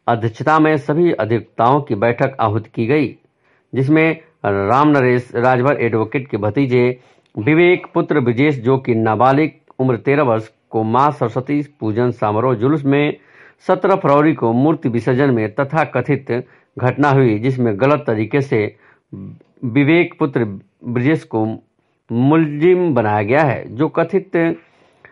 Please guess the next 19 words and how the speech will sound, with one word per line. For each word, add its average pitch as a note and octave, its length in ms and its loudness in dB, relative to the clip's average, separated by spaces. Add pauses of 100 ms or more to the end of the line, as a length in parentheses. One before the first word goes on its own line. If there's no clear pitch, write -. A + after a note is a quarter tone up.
(260)
घटना C#3 380 2
में C#3 100 4
सम्मिलित A#2+ 400 0
नहीं C#3+ 200 2
था, A2 300 -4
जिस A2 160 -12
पर C#3+ 120 -6
पुलिस F#3+ 480 0
कासमाबाद C#3 600 2
द्वारा A#2+ 340 2
संबंधित C#3+ 360 0
धाराओं A#2 340 2
में D3 120 2
मुकदमा A2+ 400 0
दर्ज G#2 200 -2
कर A2 140 -4
लिया C3 180 2
गया D3 180 0
है, - 160 -10